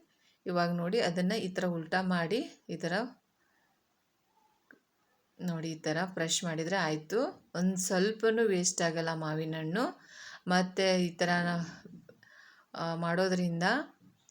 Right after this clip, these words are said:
ಅಲ್ಲಿ ಇಲ್ಲಿ ಇಟ್ಟು ವೇಸ್ಟೂ ಆಗೋದಿಲ್ಲ. ಈ ಥರ ನೋಡಿ, ಕರೆಕ್ಟಾಗಿ ಎಲ್ಲ ನೋಡಿ, ಈಸಿ ಅನಿಸುತ್ತೆ ಮಾಡೋಕ್ಕೆ ಈ ಥರ ಮಾಡೋದ್ರಿಂದ. ನೋಡಿ,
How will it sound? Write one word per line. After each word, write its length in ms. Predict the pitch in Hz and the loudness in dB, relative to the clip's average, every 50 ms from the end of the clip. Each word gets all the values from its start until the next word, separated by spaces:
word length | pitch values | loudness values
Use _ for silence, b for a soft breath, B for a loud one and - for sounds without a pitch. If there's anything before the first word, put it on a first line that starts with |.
| B B B B B B B B B B _ _ - - - | B B B B B B B B B B _ _ -4 0 2
ಅಲ್ಲಿ 200 | 175 190 202 214 214 208 | 4 4 4 4 4 4
ಇಲ್ಲಿ 220 | 190 185 180 190 190 190 190 185 180 | 2 2 2 0 0 0 0 -2 -2
ಇಟ್ಟು 240 | 175 - - 185 180 170 | -4 -4 -4 -4 -2 -2
ವೇಸ್ಟೂ 400 | 165 160 165 - - 185 180 180 170 160 | 0 -2 -2 -2 -2 0 0 0 0 -2
ಆಗೋದಿಲ್ಲ. 380 | 156 165 165 156 165 160 165 165 160 | -4 -6 -6 -6 -6 -6 -6 -6 -8
ಈ 20 | 156 156 | -6 -6
ಥರ 80 | 165 165 160 | -6 -6 -4
ನೋಡಿ, 240 | 160 165 160 147 160 - | -6 -6 -6 -8 -8 -6
ಕರೆಕ್ಟಾಗಿ 680 | 170 160 165 160 - - _ _ _ - 190 185 185 185 175 | -6 -6 -6 -6 -8 -14 _ _ _ 2 4 4 4 2 0
ಎಲ್ಲ 260 | 160 160 170 170 175 185 202 254 311 - - _ b b b b b b b b b b _ _ _ _ _ _ _ _ _ _ _ _ _ _ _ _ _ _ _ - | -2 -2 -2 0 0 2 2 0 -2 -4 -10 _ b b b b b b b b b b _ _ _ _ _ _ _ _ _ _ _ _ _ _ _ _ _ _ _ -18
ನೋಡಿ, 340 | 233 190 165 160 156 160 170 175 - - _ _ _ _ _ _ _ _ _ _ _ _ _ _ _ _ _ _ _ _ _ _ _ _ _ _ _ - | -14 -12 -10 -8 -6 -6 -8 -8 -10 -16 _ _ _ _ _ _ _ _ _ _ _ _ _ _ _ _ _ _ _ _ _ _ _ _ _ _ _ -8
ಈಸಿ 420 | 196 196 202 208 220 214 202 220 214 | -4 -2 0 0 2 4 6 6 6
ಅನಿಸುತ್ತೆ 500 | 190 180 180 - 180 170 - - 170 160 160 156 | 6 4 2 0 -4 -6 -4 -4 -4 -4 -2 -4
ಮಾಡೋಕ್ಕೆ 420 | 156 156 156 156 156 - 180 202 247 277 - - _ _ _ _ _ - | -4 -4 -4 -6 -4 -4 -4 -4 -4 -6 -8 -14 _ _ _ _ _ -12
ಈ 140 | - 170 - - | -10 -8 -6 -4
ಥರ 80 | 170 170 | -4 -4
ಮಾಡೋದ್ರಿಂದ. 600 | 165 160 156 156 160 160 160 156 156 156 156 156 208 254 302 285 B B B B B B B B B B _ _ _ _ _ _ _ _ _ _ _ _ _ - | -4 -4 -4 -4 -4 -4 -4 -4 -4 -4 -2 -2 -2 -2 -4 -6 B B B B B B B B B B _ _ _ _ _ _ _ _ _ _ _ _ _ -12
ನೋಡಿ, 360 | - 165 165 160 165 170 220 | -10 -8 -6 -4 -2 -2 -2